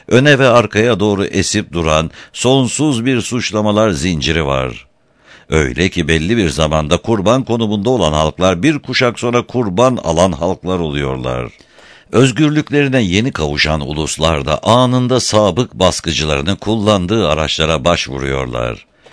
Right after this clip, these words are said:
Milliyetçilik, ütopyacılık ve dinde mutlakçılıktan oluşan bulaşıcı üçlü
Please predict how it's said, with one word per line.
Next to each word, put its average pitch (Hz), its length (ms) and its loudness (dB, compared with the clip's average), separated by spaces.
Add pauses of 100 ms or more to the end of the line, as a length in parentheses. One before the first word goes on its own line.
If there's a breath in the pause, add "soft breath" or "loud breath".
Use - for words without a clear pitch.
(200 soft breath)
Milliyetçilik, 82 920 0
ütopyacılık 90 840 0
ve 92 180 2
dinde 127 360 2
mutlakçılıktan 117 1000 0
oluşan 80 520 -2
bulaşıcı 90 500 -2
üçlü 87 520 -2